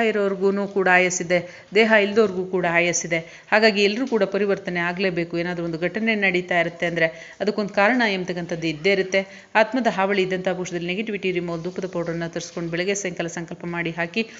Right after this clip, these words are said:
ತಂತ್ರಮಂತ್ರ ಬಾಧೆಗಳಿದ್ರು ನಿವಾರಣೆ ಆಗ್ತವೆ. ಆತ್ಮದ ಹಾವಳಿ ಇದ್ರೂ ಕೂಡ ನಿವಾರಣೆ ಆಗುತ್ತೆ. ಆದ್ರೆ ಗಮನಿಸಿ,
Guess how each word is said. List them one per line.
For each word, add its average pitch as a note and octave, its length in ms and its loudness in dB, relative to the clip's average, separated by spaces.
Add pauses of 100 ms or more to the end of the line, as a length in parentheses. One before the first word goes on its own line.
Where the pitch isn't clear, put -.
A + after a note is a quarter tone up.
(200)
ತಂತ್ರಮಂತ್ರ A#3+ 440 2
ಬಾಧೆಗಳಿದ್ರು F3+ 540 2
ನಿವಾರಣೆ E3+ 380 0
ಆಗ್ತವೆ. F3+ 720 0
ಆತ್ಮದ B3+ 320 2
ಹಾವಳಿ F#3+ 400 2
ಇದ್ರೂ F3 120 -4
ಕೂಡ F3 160 -4
ನಿವಾರಣೆ E3+ 420 -2
ಆಗುತ್ತೆ. E3 680 -4
ಆದ್ರೆ F3+ 200 4
ಗಮನಿಸಿ, A3+ 680 0